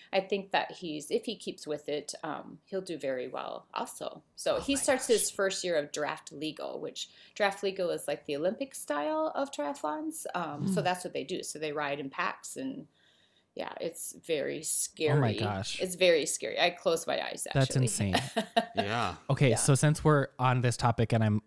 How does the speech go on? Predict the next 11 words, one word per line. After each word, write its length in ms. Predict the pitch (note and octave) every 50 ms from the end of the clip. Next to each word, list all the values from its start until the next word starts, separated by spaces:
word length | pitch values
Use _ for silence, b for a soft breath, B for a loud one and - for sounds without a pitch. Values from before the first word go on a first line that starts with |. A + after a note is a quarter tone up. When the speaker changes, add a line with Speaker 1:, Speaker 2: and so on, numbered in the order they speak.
| _ _ _ _ _ _ _
Speaker 2:
such 260 | - - B2 A2+ -
a 60 | A2+
nerd, 240 | G#2 G2+ G2 G#2 - - B B B B B B B B
uh, 400 | - C3 B2+ A#2 A#2 A#2 A2 A2+ - - _ b b b b b b b b b _ _
so 200 | - - - E3
tr-, 160 | C3+ - - -
the 100 | D3+ C#3+
triathlon, 920 | - - D#3+ D#3+ F3 G#3 G#3 - G3+ C#3+ D3 C3+ B2+ B2 B2+ C3 C3+ D#3 - _
it 220 | - C#3 C3 - -
has 240 | - - C#3 B2+ -
different, 640 | - C3+ B2+ - C3+ B2+ A#2+ A#2+ A#2+ - - - -